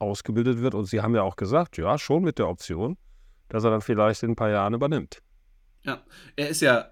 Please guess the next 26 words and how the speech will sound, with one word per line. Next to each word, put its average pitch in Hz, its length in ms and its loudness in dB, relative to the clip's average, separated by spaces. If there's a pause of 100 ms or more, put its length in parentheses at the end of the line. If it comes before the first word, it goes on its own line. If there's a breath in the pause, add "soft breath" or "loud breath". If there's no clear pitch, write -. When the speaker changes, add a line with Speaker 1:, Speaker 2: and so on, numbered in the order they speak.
Speaker 2:
vom 127 160 0
Quarterback-Stil, 147 800 2
glaub 135 220 0
ich, - 240 -12
eher 143 400 2
Richtung 135 320 -2
Dak 123 180 -4
Prescott 139 340 -6
als 123 220 -6
jetzt - 220 -6
ein 113 60 0
Jalen 117 220 -2
Hurts, 120 300 -2
ne? 113 100 -6
Also 113 160 -8
das, 120 200 -8
was 117 120 -10
man 120 120 -6
sich 117 120 -12
im 117 80 -8
Draft 117 260 -6
erhofft 127 260 -8
hat, - 80 -8
ist 135 100 -4
er 120 80 0
ja 98 220 -6